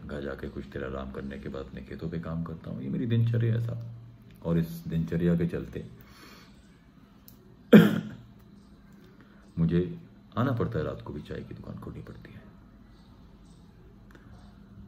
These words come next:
मुझे उसके सवाल के जवाब पे हैरत नहीं हुई, बल्कि मुझे लगा कि बिल्कुल ठीक बात कह रहा है वो, कि उसका, उसके पास एक रीज़न है।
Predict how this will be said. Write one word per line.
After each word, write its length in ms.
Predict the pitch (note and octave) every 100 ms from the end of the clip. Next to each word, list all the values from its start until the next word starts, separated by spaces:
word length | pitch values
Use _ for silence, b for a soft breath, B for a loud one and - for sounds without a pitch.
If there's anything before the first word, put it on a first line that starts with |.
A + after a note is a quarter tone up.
| - - - - - - - - - - - - - - - - - - -
मुझे 220 | G2+ A2+
उसके 280 | B2 - F3
सवाल 600 | F3 G2+ G2 A#2 C3 B2
के 100 | B2
जवाब 520 | G2 E2+ F2 G2 - -
पे 80 |
हैरत 320 | G#2+ G2 A2+ A2
नहीं 100 | G#2
हुई, 100 | D#3
बल्कि 360 | E3 E2+ A#2
मुझे 140 | G#2+ F#2+
लगा 220 | F#2+ G#2+
कि 120 | G#2
बिल्कुल 280 | E2 E2 F2
ठीक 220 | - G#2
बात 180 | F#2 F2+
कह 120 | E2+
रहा 80 | F#2
है 60 |
वो, 140 | F#2 A#2
कि 520 | B2 - - E2 D#2+
उसका, 640 | - - F#2 F2 E2+ E2+ - - - - - - -
उसके 180 | -
पास 240 | E2 D#2 -
एक 100 | E2
रीज़न 320 | D#2+ G#2+ A#2+
है। 360 | A#2 A#2 -